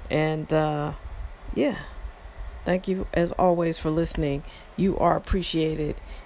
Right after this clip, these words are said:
And here we go from, uh, earlier this year, which was much, much different than where I am right now. Let me tell you that. What's up, everybody? This is Judith A. Culp.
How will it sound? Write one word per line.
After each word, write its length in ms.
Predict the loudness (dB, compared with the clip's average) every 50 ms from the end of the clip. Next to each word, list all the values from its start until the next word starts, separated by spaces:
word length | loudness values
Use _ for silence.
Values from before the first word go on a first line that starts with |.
| -8 -2
And 320 | 0 0 2 2 0 0
here 160 | 2 2 4 6
we 140 | 6 6
go 240 | 6 6 4 4 2
from, 840 | 0 -4 -2 2 4 4 6 4 2 2 2 0 0 0 2 2 2
uh, 240 | 2 2 2 0 2
earlier 400 | 4 6 6 6 6 4 2 2
this 280 | 2 0 -2 -2 0
year, 260 | 0 0 0 0 -2 -6 -8 -12 -14 -14 -16 -18 -12 -4 0
which 260 | 0 0 0 0 0
was 180 | 0 0 0 0
much, 380 | 2 2 4 4 2 2 2
much 280 | 2 2 2 2 0 0
different 340 | 0 0 2 0 -2 0 0
than 140 | 2 2
where 120 | 2 2 2
I 140 | 2 4 4
am 260 | 2 2 2 0 0
right 160 | 0 0 2
now. 320 | 2 0 0 0 -2 -4 -6 -10 -8 -2
Let 140 | 0 0 2
me 120 | 2 0
tell 220 | 0 0 0 2 2
you 140 | 0 0 2
that. 260 | 2 4 2 2 0 -6 -12 -16 -14 -12 -10 -10 -12 -12 -12 -10 -10 -8 -8 -8 -10 -10 -10 -12 -12 -12 -14 -14 -16 -16 -18 -20 -20 -20 _ _ _ _ _ _ _ _ _ _ _ _ -10
What's 140 | -8 -4
up, 220 | -4 -4 -4 -2 -2
everybody? 460 | -2 -2 -2 0 0 0 0 0 -2
This 240 | -4 -4 -6 -6 -8
is 120 | -10 -10
Judith 320 | -8 -8 -8 -8 -6 -6 -6
A. 120 | -6 -6
Culp. 320 | -6 -8 -8 -8 -8 -10